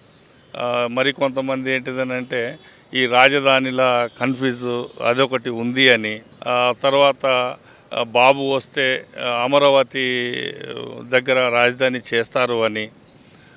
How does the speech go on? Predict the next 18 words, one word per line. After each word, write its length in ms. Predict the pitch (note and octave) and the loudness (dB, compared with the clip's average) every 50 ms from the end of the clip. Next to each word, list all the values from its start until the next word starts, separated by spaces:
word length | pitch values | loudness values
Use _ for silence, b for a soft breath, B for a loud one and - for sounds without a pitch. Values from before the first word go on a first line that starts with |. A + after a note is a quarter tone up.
| b - | b -4
ఆ, 180 | B2+ B2+ B2 A2+ - | -2 -2 -2 -2 0
తర్వాత 360 | C#3+ C#3 D#3+ D#3+ D3+ D3 D#3+ | 0 2 2 2 2 0 -4
మనకు 580 | D3 D3 D3 D3 C#3+ C3 C#3+ C3+ B2 A#2+ D#3 - b b b b - | -4 -2 -2 -2 -4 -4 -4 -6 -6 -6 -8 -12 b b b b -4
కొంతమంది 520 | D3+ D#3 D3+ D#3 D#3+ D#3+ D#3+ D#3+ D#3 D#3 | -4 -2 0 0 0 0 0 0 0 2
ఏంటిదంటే 400 | D#3 D#3 D3+ D3+ D3+ D#3 D3+ D#3+ | 0 0 0 0 -2 -2 0 2
అవుట్‌స్కట్‌లకు 640 | C#3 C3+ D3 E3 D#3 - - E3+ D#3 D3 D#3 C#3+ C#3+ | 4 6 6 4 2 0 -2 -4 -4 -4 -6 -8 -4
వెళ్ళే 200 | C#3+ C#3+ D3 D3 | -4 -2 2 2
వరకంటే 800 | D3 C#3+ C#3+ C#3 C3 - - B2+ A#2+ A2 - A2+ A2 A2 A#2 - - _ b b b b b b b - | 4 4 4 2 0 -2 -4 -6 -6 -6 -6 -6 -6 -6 -6 -10 -14 _ b b b b b b b -2
ఈ 460 | C#3+ D3 D3 D3 C#3+ C#3+ C#3 C#3 C3+ C3 | 2 4 4 6 6 4 4 2 0 -2
మన 420 | C3+ C3+ C3 C3 C3 B2+ B2+ C3 C3+ C3+ - | -2 -4 -6 -6 -4 -6 -6 -6 -8 -8 -8
కొంత 200 | C#3+ C#3 C3+ D3 D3 C#3 C3+ - D#2 - C3 C3+ | -8 -6 0 2 2 2 2 0 -4 -6 -4 -2
అంటే 300 | B2+ C3 C3+ D3 C#3+ C3+ | -2 0 2 4 4 4
ఈ, 480 | C3+ C3 C3 B2+ B2+ B2+ B2 B2 A#2+ A#2 A#2 B B B B B B B - | 4 4 2 0 0 -2 -2 -4 -4 -6 -8 B B B B B B B -6
ఆ, 1120 | - A#2+ A#2 A#2 A2+ A2+ A2+ A2+ - - - - - - - - - - - B2 C3 B2+ A2+ - - | -4 -2 -2 -2 -2 -4 -4 -6 -8 -12 -14 -18 -18 -18 -16 -16 -14 -10 -6 -4 -4 -4 -4 -2 -2
కొన్ని 180 | D3+ D3 C3+ | -2 -2 0
పథకాలు 480 | B2 - C3+ B2 - C#3 C3+ C#3 C3 B2+ | 0 0 0 0 0 2 4 4 4 4
అమ్మఒడి 580 | B2 B2+ C3 C3 C3 B2+ B2+ B2 B2 B2+ B2 | 2 2 2 2 2 2 2 0 0 0 -2
కానీ, 480 | A#2 B2 A#2+ A#2 A#2 A#2 A#2 A#2 B2+ D3 | -2 -2 -2 -4 -4 -6 -8 -8 -10 -12